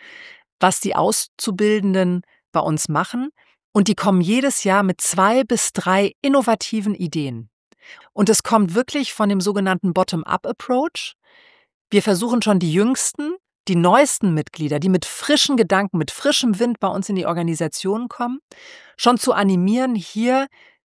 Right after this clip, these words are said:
Ideen weiterzutragen, zu bringen, zu entwickeln. Und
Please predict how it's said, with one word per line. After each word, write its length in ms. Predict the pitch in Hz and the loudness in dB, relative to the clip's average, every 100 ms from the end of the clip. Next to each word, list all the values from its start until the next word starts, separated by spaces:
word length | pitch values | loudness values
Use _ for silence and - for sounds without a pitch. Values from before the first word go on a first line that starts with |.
| _ - | _ -4
Ideen 460 | 185 208 220 196 | 0 2 2 4
weiterzutragen, 1700 | 160 170 170 - 147 170 _ _ _ _ _ _ _ - 165 160 143 | 2 2 -2 -8 -12 -12 _ _ _ _ _ _ _ -6 -2 0 -2
zu 180 | - 160 | -6 -6
bringen, 500 | 135 190 185 127 123 _ | 0 2 2 -2 -10 _
zu 140 | - 185 | -6 -4
entwickeln. 580 | 156 143 160 151 127 143 _ _ _ - - - | -2 -2 -4 -6 -12 -14 _ _ _ -20 -20 -4
Und 240 | 214 202 | 0 0